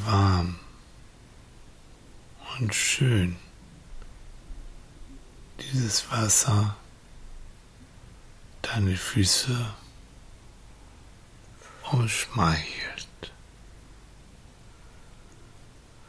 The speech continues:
Du gehst jetzt ein bisschen weiter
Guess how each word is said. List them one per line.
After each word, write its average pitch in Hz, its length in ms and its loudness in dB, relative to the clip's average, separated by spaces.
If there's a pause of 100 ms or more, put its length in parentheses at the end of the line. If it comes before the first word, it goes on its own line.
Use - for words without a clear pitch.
(1080)
Du 107 140 4
gehst 104 400 -2
jetzt 117 200 2
ein 92 160 4
bisschen 85 460 4
weiter 95 720 6